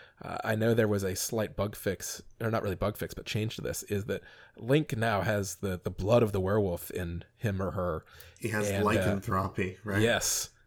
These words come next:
Speaker 1: So,
Speaker 2: Right.
Speaker 1: uh, if the moon should go, you know, behind, or, you know, appear from the clouds,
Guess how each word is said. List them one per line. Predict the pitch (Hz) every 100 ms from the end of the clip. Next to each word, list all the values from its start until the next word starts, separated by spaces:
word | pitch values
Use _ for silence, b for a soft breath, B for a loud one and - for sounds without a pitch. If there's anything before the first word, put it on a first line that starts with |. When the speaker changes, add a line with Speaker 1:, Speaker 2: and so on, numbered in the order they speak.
| _
Speaker 1:
So, | - - 113 104 101
Speaker 2:
Right. | 92 92
Speaker 1:
uh, | -
if | 107 -
the | 107
moon | 117 131 143 127 113 - b b b b
should | - - 120 110 -
go, | 110 113 117 110 101 - -
you | 107
know, | 90
behind, | 87 90 113 110 107
or, | 104 90 - - _ _
you | 101
know, | 82
appear | - - 120 113
from | 107 98
the |
clouds, | - 110 117 101 92